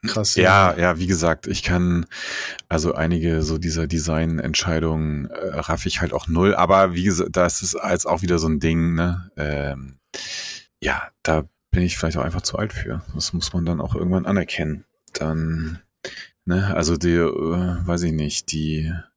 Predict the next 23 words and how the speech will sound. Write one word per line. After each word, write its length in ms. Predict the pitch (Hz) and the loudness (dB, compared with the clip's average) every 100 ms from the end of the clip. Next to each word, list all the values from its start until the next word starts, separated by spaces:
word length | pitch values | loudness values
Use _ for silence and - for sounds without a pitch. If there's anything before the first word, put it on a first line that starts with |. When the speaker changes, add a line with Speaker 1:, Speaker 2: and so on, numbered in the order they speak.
| _ - | _ -4
Speaker 2:
die 180 | 82 | 0
Eltern 340 | - 90 95 90 | 4 4 4 2
unserer 380 | 98 101 92 71 | 2 4 4 4
Eltern 360 | 90 95 92 | 4 4 4
haben 120 | 90 87 | 4 2
sich 200 | 87 - | 0 0
auch 180 | 87 87 | 0 0
irgendwann 400 | 87 78 80 80 | -4 -2 -2 -2
über 240 | 73 82 | -2 -4
die, 460 | 76 78 76 73 92 _ - | -2 -2 -2 -4 -8 _ -8
äh, 200 | 73 71 | -8 -8
Pilzköpfe 760 | - 82 - - 73 - 76 - | -6 -4 -4 -4 -6 -4 -4 -4
aufgeregt 560 | 73 76 76 73 - | -6 -4 -2 -2 -4
und 200 | 71 71 76 | -8 -6 -4
haben's 180 | 76 | -4
nicht 180 | 76 - | -4 -6
gecheckt. 600 | - - 82 - - - _ _ | -4 -4 -4 -6 -8 -12 _ _
So, 80 | 78 | -8
das 160 | - - | -6 -4
ist 160 | - - | -4 -4
halt 180 | 62 | -6
so. 220 | - 67 - - _ | -6 -6 -8 -16 _
Dann 300 | - 87 85 | -6 -6 -6